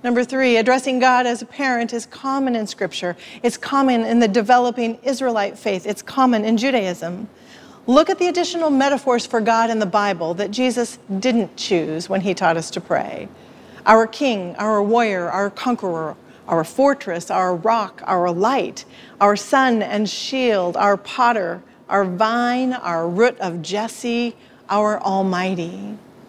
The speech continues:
The metaphor Jesus used when he cried out in crisis in Gethsemane before his crucifixion, "Abba, Father," translated "Father,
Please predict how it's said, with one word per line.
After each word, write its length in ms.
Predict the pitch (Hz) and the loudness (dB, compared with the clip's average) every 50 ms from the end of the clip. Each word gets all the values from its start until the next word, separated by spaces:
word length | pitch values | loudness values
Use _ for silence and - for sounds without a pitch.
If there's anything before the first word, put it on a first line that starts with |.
| - - - - - - - - - - | -20 -20 -20 -20 -20 -20 -20 -20 -4 0
The 80 | 220 | 4
metaphor 420 | 233 240 247 247 247 - 254 240 240 | 6 6 6 6 2 2 2 2 2
Jesus 440 | 190 233 233 214 - 226 208 - | 2 -2 -4 -4 -4 -6 -6 -4
used 380 | 220 214 233 240 262 269 254 - | -2 0 0 2 0 0 -2 -4
when 140 | 220 208 208 | -4 -2 -2
he 100 | 208 208 | -2 -4
cried 460 | 190 - - - 220 214 214 226 214 | -6 -6 0 2 4 4 4 2 2
out 220 | 214 208 220 214 | 2 2 2 0
in 100 | 208 196 | -2 -6
crisis 480 | 208 - - 220 214 214 - 226 226 - | -8 -4 -2 -2 -2 -2 -2 -6 -8 -6
in 140 | 196 190 196 | -6 -6 -4
Gethsemane 600 | 196 190 - - - - 208 240 240 247 254 247 | -4 -4 -6 -6 -4 0 0 2 2 2 2 0
before 320 | 214 220 - - 214 214 | 0 -4 -2 -2 -2 -2
his 140 | 214 202 - | -2 -4 -8
crucifixion, 840 | - - 233 226 - 214 - 240 233 - - 294 294 302 302 311 - - - - - - - - - - - - | -4 -4 -4 -4 -4 -2 -2 -2 -2 0 -2 -2 0 0 -2 -4 -6 -10 -18 -20 -20 -20 -20 -20 -20 -12 0 4
"Abba, 480 | 247 254 254 233 214 214 202 196 196 | 4 4 4 4 2 2 0 0 -4
Father," 840 | 185 - - - 226 233 240 233 214 190 - 170 180 208 220 208 - - - - - _ - - _ - _ | -8 -12 -12 -10 -6 -2 0 0 -2 -2 -4 -6 -6 -8 -8 -12 -14 -20 -20 -20 -20 _ -20 -20 _ -20 _
translated 680 | - - 262 233 240 240 - - 208 208 196 196 185 - | -6 -2 0 0 0 0 0 -2 -2 0 0 -2 -4 -6
"Father, 500 | - - 240 233 226 196 190 175 170 170 | -4 -2 0 0 0 0 -2 -2 -4 -4